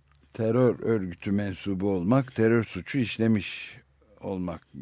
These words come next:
gibi muamele ediliyordu. Dolayısıyla hepsi salı verilecek. Bu kapsamda iki yüz çocuğun tahliye edilmesi bekle-, bekleniyor işte, tahliye edilmesi. Ayrıca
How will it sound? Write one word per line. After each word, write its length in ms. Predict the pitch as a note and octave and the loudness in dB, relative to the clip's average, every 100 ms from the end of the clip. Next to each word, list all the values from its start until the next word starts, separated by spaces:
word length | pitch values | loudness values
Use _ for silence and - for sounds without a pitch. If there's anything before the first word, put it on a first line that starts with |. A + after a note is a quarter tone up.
| E2+ | -10
gibi 340 | G2 E2 D2 - - | -8 -8 -12 -16 -8
muamele 480 | G#2+ A2 A2 A2 G#2 | -2 0 2 2 2
ediliyordu. 640 | F#2+ G2 F#2+ F2+ G#2+ E3 D#3+ A2+ | 0 -2 -2 -2 0 -2 -2 2
Dolayısıyla 520 | A#2 A2 F#2+ C3 D3 | 4 4 0 0 2
hepsi 280 | D#3+ - C3+ | 2 -2 -2
salı 320 | C3+ C3+ B2 | 4 6 6
verilecek. 480 | G#2 F2 F2 C#3+ D3+ _ - - - | 6 0 0 0 -2 _ -20 -20 -4
Bu 140 | B2 C3 | 0 2
kapsamda 680 | G2 - - E2+ G2 C#3+ | 0 -2 -2 0 2 0
iki 260 | A#2 A#2+ - | -2 -4 -2
yüz 160 | G2 - | -2 -2
çocuğun 500 | G2+ E2+ F2 A#2+ C#3 _ _ - | -2 -2 -2 -2 -4 _ _ -6
tahliye 400 | G2+ F2+ F#2+ F2 | -4 -2 -2 -4
edilmesi 560 | D2 D#2+ D2+ - C#3 | -4 -6 -6 -4 0
bekle-, 520 | A#2+ F#2+ - F2+ - F#2+ | 0 0 -2 -4 -4 -4
bekleniyor 520 | F#2 - F#2 F2 C#2 | -4 -2 -2 -2 -4
işte, 340 | - - - - D2+ C#2 | -10 -14 -14 -14 -16 -12
tahliye 320 | F#2 F2 F#2 | -10 -8 -6
edilmesi. 600 | F2 D#2+ D#2+ D2+ - C3+ - _ - - - | -6 -4 -6 -6 -4 -6 -6 _ -20 -20 -6
Ayrıca 580 | A#2 C3 A#2+ A2 D#3 E3+ | 4 6 6 2 0 -2